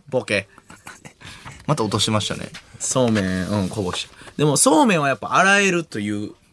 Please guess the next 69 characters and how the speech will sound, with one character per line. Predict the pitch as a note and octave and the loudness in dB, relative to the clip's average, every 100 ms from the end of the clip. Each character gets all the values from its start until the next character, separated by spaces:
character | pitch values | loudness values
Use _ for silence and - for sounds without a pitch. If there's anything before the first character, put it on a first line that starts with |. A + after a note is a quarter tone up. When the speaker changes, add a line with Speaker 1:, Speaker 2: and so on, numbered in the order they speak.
| _ _ _ _ - | _ _ _ _ -6
Speaker 2:
あ、 | G#2 - | -6 -6
Speaker 1:
意 | C3+ | -8
見 | - G#2 | -4 0
が | G2 | 0
多 | - | 0
か | A2 | -2
っ | |
た | - | -8
ね。 | A2+ - | -14 -6
Speaker 2:
え、 | |
捨 | - | 0
て、 | |
捨 | E3+ | 2
て | |
な | C#3+ | 2
か | B2+ | 0
っ | |
た | - | 0
ん | |
で | - | -12
す | - | -4
か？ | - | 4
Speaker 1:
お | B3 A#3+ G#3+ E3+ D3+ | 10 10 10 8 4
ー、 | |
洗 | D#3+ | 2
っ | D#3 | 0
て | |
食 | A2+ G#2 | -6 -8
べ | |
ま | G2+ G2 | -8 -10
し | F#2+ | -10
た。 | G2 | -10
Speaker 2:
珍 | G#2 F#2+ | -10 -10
し | - - | -12 -14
い。 | - - - | -20 -20 -12
俺 | G2+ G2+ | -10 -6
捨 | - | -8
て | - | -6
て | G#2+ | -2
も | G#2 | 0
え | |
え | D3+ | 0
と | - | -2
思 | G2+ | -6
う、 | - | -6
そ | G2 | -6
れ | G2+ | 0
は。 | F#3 - - - | 2 2 0 -4
<laughs> | - - - A2+ | -2 -2 -4 -6
エ | |
ス | G#2+ A#2 | -6 -6
デ | A#2 | -6
ィ | |
ー | |
ジ | A2 | -6
ー | G#2+ | -6
ズ | G#2 | -6
の | G2 | -6
ポ | A2 | -6
ス | - | -4
タ | G2+ | -4
ー | |
貼 | G#2+ | -4
っ | |
て | - | -4
る | G#2 | -6
け | G2 | -8
ど。 | |
フ | - | -12